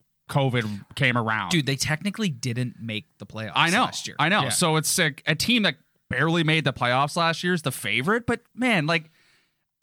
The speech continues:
Speaker 1: you got the highest paid power play in the whole world on your team. You have stars,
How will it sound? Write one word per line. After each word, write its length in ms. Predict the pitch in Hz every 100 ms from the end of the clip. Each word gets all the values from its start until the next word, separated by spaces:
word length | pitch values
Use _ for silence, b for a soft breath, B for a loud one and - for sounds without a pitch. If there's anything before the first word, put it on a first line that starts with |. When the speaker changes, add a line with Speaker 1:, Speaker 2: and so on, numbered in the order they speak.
| _ _ _
Speaker 1:
you 140 | 220
got 180 | 233 233
the 140 | 214 180
highest 500 | 220 240 247 226 -
paid 340 | 208 220 175
power 420 | - 180 185 196
play 360 | 160 147 143 139
in 160 | 156
the 140 | 160 143
whole 340 | 160 180 165
world 560 | 117 135 170 143 127 120
on 180 | 127 127
your 140 | 123
team. 380 | - 123 123 139
You 80 | 135
have 120 | 123
stars, 800 | - - 196 185 202 214 -